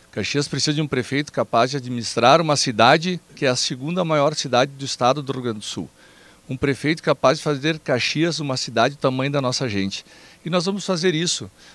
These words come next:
com muita energia e planejamento, porque Caxias tem pressa. Caxias não pode mais esperar,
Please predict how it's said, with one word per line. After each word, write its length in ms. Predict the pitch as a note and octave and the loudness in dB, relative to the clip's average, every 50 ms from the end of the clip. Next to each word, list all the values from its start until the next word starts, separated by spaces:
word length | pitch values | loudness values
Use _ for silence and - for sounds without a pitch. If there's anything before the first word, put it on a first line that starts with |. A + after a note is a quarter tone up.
| - _ | -20 _
com 160 | - D3 D3+ | -2 0 2
muita 320 | D3+ D3+ D#3 F3+ F3+ - E3 | 2 2 2 2 2 0 0
energia 680 | C#3+ C3+ B2+ A2 G2 F#2 B2 E3 F3 F3 F3+ F3 D#3+ - _ _ _ _ - | 0 2 0 0 0 -2 -2 0 2 2 2 0 -2 -8 _ _ _ _ 0
e 120 | E3 F#3 | 2 2
planejamento, 840 | F3+ - - E3+ D#3+ D3+ D3+ B2+ B2+ B2 A#2 G#2+ G2+ G2 F#2 E2+ - - - - - - _ - | 2 2 0 0 0 0 0 0 0 0 0 0 0 0 -2 -4 -8 -16 -20 -20 -20 -20 _ -14
porque 180 | D#3 D#3+ F#3+ | -10 -8 -2
Caxias 400 | - G#3 F#3+ E3+ - - G3+ F#3 | 0 2 2 2 2 0 -2 -2
tem 180 | - - G3 F#3+ | -2 -2 -4 -2
pressa. 560 | E3 - D#3+ D3+ D3+ C#3 - - - - - - _ - - - _ | 0 2 2 4 4 2 2 -2 -6 -8 -12 -18 _ -20 -20 -20 _
Caxias 480 | - - C3 A#2+ - - D#3+ E3+ F3+ F3 | -2 0 0 2 2 2 2 2 0 0
não 160 | F3 F#3+ F#3 | 0 -2 -2
pode 360 | F#3 - - E3 F#3+ F#3 F#3 | 0 2 4 4 4 4 2
mais 180 | D#3+ C#3 C3 B2 | 0 0 0 0
esperar, 500 | A#2+ - - - A2 G2+ F#2 F2 D#2+ D#2 | 0 -4 -2 0 0 2 2 0 -2 -6